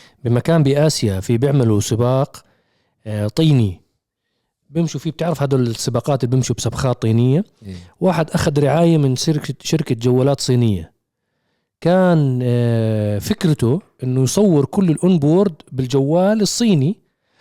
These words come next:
Speaker 1: ويحطها كأنه مش سلو موشن، يحط فوكس وإشي، وينزل المقاطع على السوشيال ميديا. والمقاطع راحت جابت مشاهدات. كيف أنت المقاطع تاعت البر مثلًا تطلع
Speaker 2: إيه.
Speaker 1: قص؟ لما تصورها من جوا أونبورد، الناس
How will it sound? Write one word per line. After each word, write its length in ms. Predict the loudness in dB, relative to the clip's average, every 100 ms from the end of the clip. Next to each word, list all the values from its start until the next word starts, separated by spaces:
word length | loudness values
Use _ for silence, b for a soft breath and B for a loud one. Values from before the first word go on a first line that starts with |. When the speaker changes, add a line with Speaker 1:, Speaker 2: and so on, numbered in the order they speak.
| b b
Speaker 1:
ويحطها 420 | 0 0 -2 -4
كأنه 280 | 0 2 2
مش 140 | 2
سلو 320 | 0 0 2
موشن، 540 | 2 2 2 0 -2 -4
يحط 220 | -8 -4
فوكس 440 | 0 0 0 -4
وإشي، 400 | -2 -2 0 2
وينزل 460 | 2 2 2 2 2
المقاطع 400 | 0 0 -2 -2
على 60 | -2
السوشيال 400 | 0 0 0 0
ميديا. 280 | 0 -2
والمقاطع 520 | -2 -2 -2 -2 -4 -6 _ -8
راحت 240 | -8 -6 0
جابت 280 | 0 2
مشاهدات. 520 | 0 2 2 2 -2 -6 B B B
كيف 140 | -2 -2
أنت 120 | 0
المقاطع 420 | 0 0 0 0
تاعت 260 | 0 -2 -2
البر 360 | -2 -2 -2
مثلًا 480 | -4 -4 -6 -8 -10
تطلع 140 | -4
Speaker 2:
إيه. 180 | -2 0
Speaker 1:
قص؟ 320 | -2 -2 -4 -8 B B B -2
لما 180 | -2
تصورها 300 | 0 0 2
من 120 | 2 2
جوا 220 | 4 4
أونبورد، 420 | 4 4 2 2
الناس 420 | 2 2 -2 -10